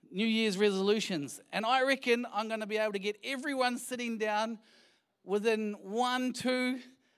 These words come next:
maximum three things. Okay, personal, personal list. If you have this on your list,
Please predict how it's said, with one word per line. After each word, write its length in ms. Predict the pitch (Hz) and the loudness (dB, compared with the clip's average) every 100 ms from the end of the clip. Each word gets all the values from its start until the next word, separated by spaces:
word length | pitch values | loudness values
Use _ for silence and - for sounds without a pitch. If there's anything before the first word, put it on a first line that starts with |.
| _ 165 | _ -2
maximum 640 | 196 220 214 220 208 196 | 2 2 0 -6 -4 -4
three 280 | - 202 196 | -2 -2 -2
things. 600 | 143 208 170 135 - - _ _ _ _ - - - - - 175 | -4 -4 -4 -8 -16 -20 _ _ _ _ -20 -20 -20 -20 -6 -2
Okay, 320 | 214 214 185 - | 2 2 2 -6
personal, 680 | - 269 269 254 269 208 147 - - - _ - - - | 4 4 4 -2 -2 -2 -4 -12 -20 -20 _ -20 -20 0
personal 580 | 247 285 254 269 277 269 | 2 4 2 2 2 6
list. 300 | 262 269 220 | 4 4 -6
If 100 | 190 | -2
you 160 | 277 254 | -2 0
have 220 | 269 226 | 0 0
this 220 | 277 - | -2 -2
on 260 | 233 262 254 | -4 -2 0
your 160 | 247 | 0
list, 480 | 233 247 185 - | 4 4 4 -6